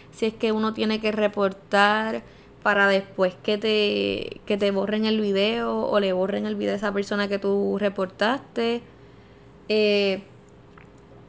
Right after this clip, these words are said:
el que no sepa cómo se divide TikTok, TikTok tiene dos divisiones. Divi-, se divide por las personas que tú sigues y las, y los sugeridos para ti. Los sugeridos para ti puede ser cualquier persona, cualquier video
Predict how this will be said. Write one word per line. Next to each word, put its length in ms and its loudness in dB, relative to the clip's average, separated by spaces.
el 220 2
que 140 0
no 140 0
sepa 400 2
cómo 240 0
se 160 -2
divide 420 0
TikTok, 680 -2
TikTok 440 -2
tiene 280 0
dos 180 0
divisiones. 960 -2
Divi-, 380 -6
se 200 -4
divide 360 0
por 160 -2
las 140 -2
personas 400 -4
que 140 -4
tú 160 -6
sigues 640 -2
y 100 -4
las, 140 -2
y 280 -2
los 180 -2
sugeridos 640 0
para 360 2
ti. 260 -4
Los 140 0
sugeridos 480 0
para 300 2
ti 100 -2
puede 240 -2
ser 220 -4
cualquier 640 -2
persona, 520 -2
cualquier 440 -2
video 520 0